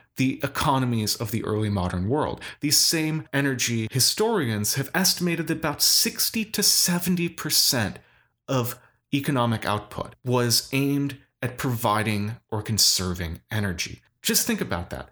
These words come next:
Six to seven people out of every ten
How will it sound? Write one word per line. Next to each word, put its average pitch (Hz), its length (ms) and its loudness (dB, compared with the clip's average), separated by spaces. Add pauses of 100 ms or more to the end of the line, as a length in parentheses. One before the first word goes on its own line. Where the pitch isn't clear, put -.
(140)
Six - 500 4
to 220 100 2
seven 180 500 4
people - 560 -4 (240)
out 131 140 2
of 131 100 0
every 131 260 2
ten - 400 -4